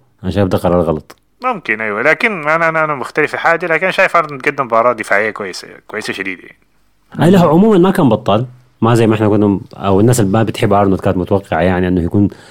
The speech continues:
Speaker 1: ح-، يعني فرق كبير في الجهة اليمين ولا شارع. هو كان عمومًا كان كويس يعني، لكن اللقطة دي بس أنا زعلتني منه شديد يعني.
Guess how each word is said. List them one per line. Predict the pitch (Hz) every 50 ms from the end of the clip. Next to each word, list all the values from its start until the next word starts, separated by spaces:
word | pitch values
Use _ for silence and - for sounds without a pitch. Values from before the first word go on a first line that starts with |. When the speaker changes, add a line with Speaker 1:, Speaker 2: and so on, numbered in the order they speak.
| - - _ _ _ _ -
Speaker 1:
ح-، | 139 - -
يعني | 113 95 90 95 92 95 95
فرق | - - - 139 127 127 120
كبير | 107 101 95 - 101 98 110 117 110 95 92
في | - -
الجهة | 92 87 85 104 104
اليمين | 92 85 90 87 95 104 101
ولا | 92 85 82
شارع. | - - 107 104 104 120 117 - - - - _ _ _ _ -
هو | 110
كان | 101 131 127 123
عمومًا | 101 92 110 127 131 120 101
كان | - 107 107 95
كويس | 117 113 104 87 80 -
يعني، | - 76 80 80
لكن | 80 87 - - 104 107
اللقطة | 101 98 117 117 - -
دي | 95 107
بس | 101 95 104
أنا | 98 95 87 85
زعلتني | 80 82 85 85 87 80 85 90 87 - 104
منه | 101 98
شديد | 87 - 87 82 80 80
يعني. | 80 -